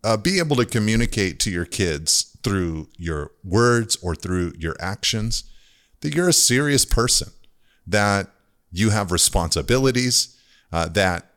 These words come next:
you have to go to work, that you need to get things done. You can't just, uh, play board games and go to every athletic contest and all of that. Uh,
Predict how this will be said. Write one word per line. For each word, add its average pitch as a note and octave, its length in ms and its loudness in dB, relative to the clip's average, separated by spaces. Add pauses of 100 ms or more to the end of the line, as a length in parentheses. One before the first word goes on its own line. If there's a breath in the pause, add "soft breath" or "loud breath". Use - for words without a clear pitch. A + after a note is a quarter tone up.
(200)
you A2+ 580 0
have F2 320 0
to A#2+ 120 0
go A2 220 2
to G#2 80 2
work, G2 540 0 (120)
that F#2 480 -2
you G2+ 340 -2
need G#2+ 300 0
to A2+ 40 0
get G#2 300 -2
things G2+ 320 0
done. E2 380 -2
You F2+ 80 -4
can't G#2+ 300 -4
just, G2+ 420 0 (380 loud breath)
uh, E2 280 -2 (340)
play B2 220 2
board A2+ 360 2
games A2 500 0
and E2+ 300 -6 (120)
go G#2+ 180 2
to A2 180 2
every G#2+ 360 0
athletic G#2 680 0
contest G#2 720 2
and F#2 120 -2
all G2+ 220 2
of F2 100 -2
that. F#2+ 300 0 (480 loud breath)
Uh, F2 240 -2